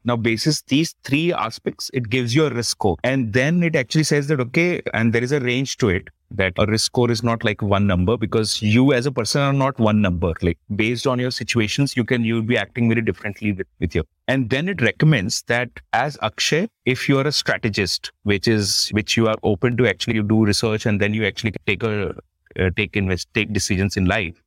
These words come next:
it recommends you a investing strategy which is, which is personalized to. So, and, and it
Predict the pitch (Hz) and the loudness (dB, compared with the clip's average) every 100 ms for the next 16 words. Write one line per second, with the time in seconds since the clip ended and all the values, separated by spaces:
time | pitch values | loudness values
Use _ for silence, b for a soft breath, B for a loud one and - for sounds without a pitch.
0 | - 120 117 104 131 147 - - 135 160 | -2 -2 0 -4 -2 -4 -4 0 0 0
1 | - - 123 113 113 - 151 - 104 110 | 0 0 2 2 2 0 -2 -2 -4 0
2 | 127 120 120 - - - _ 101 92 110 | -2 0 -2 -2 -6 -10 _ -4 0 0
3 | - - - - 117 - 107 95 - - | 0 -6 -10 -6 -4 0 0 0 -4 -10
4 | - - - 90 - 104 110 113 107 117 | -14 -6 -2 -2 -2 -2 -2 -2 -2 0
5 | 117 - 113 | 0 0 -6